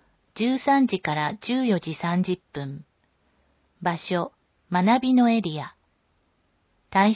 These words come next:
象、中学生から高校生。定員、先着二十人。講師、筒井美希氏、株式会社コンセントクリエイティブディレクタ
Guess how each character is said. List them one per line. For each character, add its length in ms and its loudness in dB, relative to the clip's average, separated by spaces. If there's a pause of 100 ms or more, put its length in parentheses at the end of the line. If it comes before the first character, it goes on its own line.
(120)
象、 340 0 (380)
中 240 0
学 240 2 (100)
生 160 2
か 160 -2
ら 140 0
高 260 -2
校 280 -4
生。 420 -12 (1040)
定 240 4
員、 400 2 (340)
先 220 4
着 340 -2
二 200 6
十 200 2
人。 360 -2 (960)
講 260 4
師、 380 -10 (600)
筒 380 0
井 180 2
美 180 4
希 140 -4
氏、 320 -10 (560)
株 260 -2
式 280 -4
会 220 2
社 340 -4
コ 160 0
ン 80 4
セ 220 0
ン 80 4
ト 160 0
ク 160 -2
リ 260 0
エ 40 2
イ 60 -2
テ 120 -4
ィ 40 -2
ブ 100 -2
デ 100 -2
ィ 20 2
レ 140 2
ク 180 -16
タ 400 -10